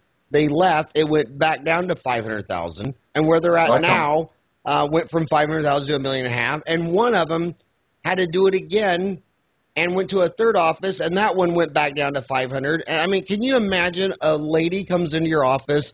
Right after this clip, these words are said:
Speaker 1: bumps you up a million dollars, and you can't bump her from fifteen dollars an hour to twenty? I mean, I mean, dentists are, I mean, that, that, these are two of the craziest examples I've ever seen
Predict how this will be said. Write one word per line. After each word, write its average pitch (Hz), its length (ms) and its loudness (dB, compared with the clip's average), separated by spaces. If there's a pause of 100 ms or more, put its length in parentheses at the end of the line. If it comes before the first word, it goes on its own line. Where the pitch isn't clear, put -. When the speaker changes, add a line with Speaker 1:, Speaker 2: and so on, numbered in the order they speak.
(220)
Speaker 1:
bumps 156 440 -2
you 196 140 0
up 170 300 2
a 147 100 0
million 151 560 0
dollars, 147 540 0 (260)
and 143 160 2
you 147 80 -2
can't 160 340 -2
bump 147 220 0
her 165 120 -4
from 139 260 -4
fifteen 170 440 -4
dollars 143 360 0
an 131 100 -4
hour 127 140 -2
to 123 80 -4
twenty? 120 420 -4 (480)
I 147 60 2
mean, 156 240 2 (140)
I 160 80 0
mean, 165 220 0
dentists 202 380 2
are, 139 160 -2
I 147 60 0
mean, 160 160 0
that, 190 220 2
that, 196 240 0 (100)
these 202 540 0
are 202 100 4
two 208 280 0
of 202 60 4
the 185 120 -2
craziest 185 640 -2
examples 151 560 -2
I've 131 160 2
ever 135 240 -2
seen 123 540 -2